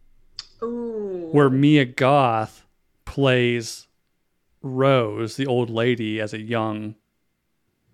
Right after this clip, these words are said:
Speaker 2: lady. So
Speaker 1: Mm.
Speaker 2: I liked that. I thought that was, like, really interesting and funny and, like, funny and, like, not trying to be, f-, you know, not,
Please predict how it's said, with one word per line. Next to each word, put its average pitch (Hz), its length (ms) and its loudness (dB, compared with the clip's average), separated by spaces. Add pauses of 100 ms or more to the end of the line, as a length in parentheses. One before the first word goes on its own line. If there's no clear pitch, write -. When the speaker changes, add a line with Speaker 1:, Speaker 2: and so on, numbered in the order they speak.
(160)
Speaker 2:
lady. 135 460 -14 (1080)
So 107 500 -8 (300)
Speaker 1:
Mm. 220 680 -14 (180)
Speaker 2:
I - 60 -4
liked 175 260 0
that. 123 380 0
I 127 100 2
thought 135 180 -2
that 135 100 2
was, 123 180 -2
like, 113 220 -6
really 120 220 -2
interesting 110 460 -8
and 104 120 -10
funny 104 420 -8
and, 104 260 -14 (140)
like, 127 220 -8 (560)
funny 190 380 2
and, 156 140 2
like, 127 200 -2 (340)
not 127 280 -2
trying 127 640 -4
to 160 200 -4
be, 156 180 -4
f-, - 240 -14 (600)
you 151 120 -2
know, 135 220 -2
not, 143 340 -2